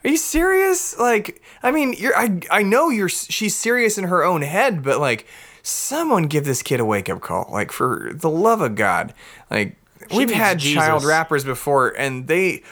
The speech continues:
Speaker 1: were fine. Bow Wow was fine. Even Lil Romeo was fine, but they had positive influences. This girl needs to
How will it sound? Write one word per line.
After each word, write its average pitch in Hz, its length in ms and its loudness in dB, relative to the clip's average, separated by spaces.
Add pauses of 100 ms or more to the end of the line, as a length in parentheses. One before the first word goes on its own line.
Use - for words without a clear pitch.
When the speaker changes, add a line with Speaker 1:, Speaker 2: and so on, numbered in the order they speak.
(100)
Speaker 1:
were 147 100 0
fine. 156 460 0 (120)
Bow 98 280 0
Wow 123 180 0
was 135 140 -4
fine. 143 460 -2
Even 95 300 -8
Lil 104 160 -2
Romeo 98 420 -2
was 90 140 -8
fine, 90 300 -6
but 90 80 -14
they 90 160 -6
had 95 300 -8
positive 104 440 -4
influences. 92 800 -10 (500)
This 143 180 0
girl 92 420 0 (640)
needs 92 340 -6 (240)
to 92 380 -6